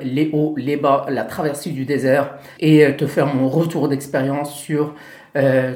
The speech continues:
tout ce que j'apprends sur ce cheminement, euh, ce voyage transformationnel, comme tu le sais, où, euh, on grandit, on se développe et même on se transcende à travers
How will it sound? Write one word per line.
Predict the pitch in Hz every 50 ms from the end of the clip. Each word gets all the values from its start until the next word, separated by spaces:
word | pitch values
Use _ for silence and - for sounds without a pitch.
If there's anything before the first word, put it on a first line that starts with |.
| -
tout | - 220
ce | - -
que | - 180
j'apprends | 147 156 139 135 - - 160 151 151
sur | 151 - - - 156 151 151
ce | - - 147 151 160 156
cheminement, | - - - - 202 190 165 160 160 156 151 147 156 - - - - - - - - - - - 139
euh, | 135 139
ce | - - 139
voyage | 131 160 170 165 156 156 -
transformationnel, | - - 139 131 - - 143 131 127 - - 151 135 135 139 143 - -
comme | - - 135 131
tu | - - 131
le | -
sais, | - - - - 170 165 175 185 - - - - - - _ _ -
où, | 175 170 170 160 147
euh, | 143 139 135 135 131 -
on | 127 131
grandit, | 139 139 131 - 175 185 165 151 151 160 170 165 -
on | - 123
se | - - 147
développe | 123 120 131 135 175 180 165 151 151 147 147 147 - - 156 151 - - - - - _ -
et | 139 131
même | 139 143 143 143 151 160 156 156 -
on | 131
se | 135 - - - 160 156 156 156 - -
transcende | - - - 156 143 131 - - 160 139 143 143 147 151 151 -
à | - 131
travers | - - 147 135 135 139 139 135 135 -